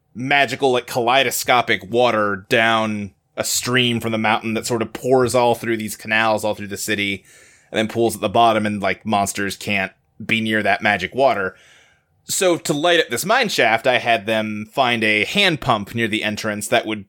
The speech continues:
pump up some of this magic water that sort of glows in the dark and then fill through these trenches that run all along the mine shaft to light everything up.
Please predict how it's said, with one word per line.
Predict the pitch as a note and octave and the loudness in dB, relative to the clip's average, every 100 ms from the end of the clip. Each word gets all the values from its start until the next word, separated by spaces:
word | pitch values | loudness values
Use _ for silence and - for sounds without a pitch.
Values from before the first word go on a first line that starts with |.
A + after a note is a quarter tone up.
| _ | _
pump | - D#3+ C#3 | -2 -2 2
up | F3+ E3 | 0 0
some | - C3 | 0 0
of | A#2+ | 0
this | A2+ A2 | -2 -2
magic | A#2 A#2+ A2 A2+ | 0 0 0 -2
water | A#2+ A#2+ A2+ A2 | 0 2 2 -2
that | G#2+ - _ | -4 -4 _
sort | - A2+ | -8 -8
of | G#2 | -6
glows | G#2+ B2+ B2+ A#2+ | 0 4 4 2
in | A2+ | -2
the | |
dark | G2 C3 B2 - - - _ _ _ | 0 4 4 2 -6 -20 _ _ _
and | - | 0
then | B2 A2+ | 2 0
fill | - D3 C3+ | 0 2 4
through | B2 C3 C3 | 2 0 0
these | A#2 A2+ A2 G2 - | 0 -2 -4 -6 -10
trenches | - - C#3 B2+ A#2 G#2+ | -6 0 0 0 -2 0
that | A#2 | 0
run | A#2 A2+ | 0 2
all | A2+ A2 | 4 2
along | G#2+ G#2 G2+ G2 G2 - - | 2 0 -2 -8 -14 -12 0
the | |
mine | B2 E3 A#2+ | 4 4 2
shaft | A#2 G2+ - | 2 2 0
to | |
light | A2 G#2+ | 0 0
everything | G2 G2 G#2 | 0 -2 0
up. | A#2+ - | 0 0